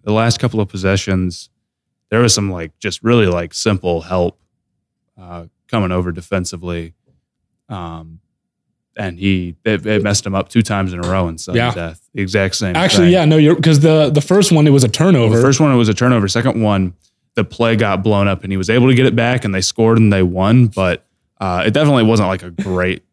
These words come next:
Speaker 1: play by <laughs> Paolo, which is kinda how
Speaker 2: Yeah.
Speaker 1: E S P N is sort of
Speaker 2: Yeah, I, I wanna read you guys the E S P N notification I got right before we started this live. Number one pick, Paulo Banchero breaks down. Is it Banchero or Banchero?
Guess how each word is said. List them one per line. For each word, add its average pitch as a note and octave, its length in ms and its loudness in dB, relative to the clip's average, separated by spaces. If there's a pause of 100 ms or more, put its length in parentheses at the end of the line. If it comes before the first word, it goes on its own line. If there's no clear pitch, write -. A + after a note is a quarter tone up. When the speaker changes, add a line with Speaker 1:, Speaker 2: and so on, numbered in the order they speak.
Speaker 1:
play F#2+ 320 0
by F2+ 160 0
<laughs> - 80 -10
Paolo, F#2 420 -2
which F#2 220 -4
is F2+ 160 -10
kinda A#2 220 -6
how G2 140 -4
Speaker 2:
Yeah. G2+ 180 4
Speaker 1:
E - 20 -2
S F#2+ 160 -4
P F#2+ 120 -10
N F#2+ 100 -6
is F2+ 180 -8
sort F#2 220 -6
of F2 120 -2
Speaker 2:
Yeah, F3+ 160 4
I, D3 380 0
I F3 60 2
wanna G#3 240 6
read E3+ 240 6
you E3+ 80 6
guys D#3 240 4
the C#3+ 180 2
E D3 60 6
S C3+ 120 0
P - 160 2
N C3+ 100 6
notification B2+ 520 2
I C3 40 2
got B2+ 180 0 (120)
right C#3 220 2
before C#3+ 260 2
we C3 120 6
started B2 340 0
this A#2 180 0
live. G#2+ 380 0 (280)
Number F3 260 6
one G3 260 4
pick, D3+ 320 0
Paulo D#3 260 2
Banchero C3+ 680 2
breaks C3 320 0
down. B2+ 360 -2
Is D3 80 2
it D#3+ 100 4
Banchero G3 360 2
or F3 40 4
Banchero? A#2 580 -2